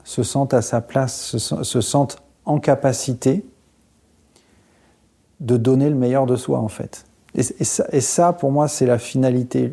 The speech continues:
ultime. Parce que si on arrive à faire en sorte que on se, chacun se sent à sa place, du coup en confiance, que puisse s'exprimer, alors on, on libère une énergie qui peut nous amener, en fait,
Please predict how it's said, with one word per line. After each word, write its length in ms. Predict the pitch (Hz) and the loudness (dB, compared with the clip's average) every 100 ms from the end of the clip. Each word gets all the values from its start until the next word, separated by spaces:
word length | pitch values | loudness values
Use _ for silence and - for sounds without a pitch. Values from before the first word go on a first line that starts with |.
| - | -4
ultime. 320 | 113 - 120 | -6 -4 -4
Parce 160 | 113 104 | -2 -2
que 100 | 110 | -2
si 200 | - 156 | -2 0
on 140 | 147 | 2
arrive 360 | 143 139 147 131 | 2 2 0 -2
à 260 | 127 120 185 _ | -4 -4 -8 _
faire 300 | - - 135 | -12 -2 2
en 60 | 139 | 2
sorte 340 | - 139 135 | 2 0 0
que 240 | - 143 127 - - | -2 -2 -2 -10 -6
on 120 | 120 | -6
se, 360 | - 123 120 117 | -2 -2 -2 -2
chacun 300 | 123 117 143 | -2 -2 -4
se 160 | - | -2
sent 300 | 110 - 120 - _ - | -4 -2 -4 -6 _ -6
à 140 | 147 | -4
sa 200 | - 135 | -2 -2
place, 500 | 127 131 120 - - - _ - | -2 -2 -2 -6 -12 -20 _ -2
du 100 | 123 | 0
coup 200 | 156 160 | 2 4
en 120 | 147 | 4
confiance, 720 | - 139 - 139 127 - - - - | 4 0 0 -2 -2 -6 -12 -20 -6
que 80 | 135 | -6
puisse 260 | - 127 | -2 -2
s'exprimer, 800 | - 156 147 - - 143 135 131 - _ _ _ _ _ _ _ - - _ _ - | 2 2 0 -4 0 2 2 0 -8 _ _ _ _ _ _ _ -20 -20 _ _ -8
alors 280 | - 131 156 | 0 4 4
on, 140 | 147 120 - | 2 0 -2
on 200 | 120 120 | 0 2
libère 480 | 147 151 160 147 | 2 4 4 2
une 120 | 139 131 | 2 2
énergie 640 | 123 123 123 131 160 180 _ _ _ - | 2 0 0 -2 -4 -8 _ _ _ -16
qui 180 | - 117 | -10 -6
peut 200 | - 143 | 0 0
nous 240 | 131 120 | 2 0
amener, 320 | 123 127 151 | 0 0 -2
en 100 | 139 | -4
fait, 320 | - 135 - | -4 -6 -6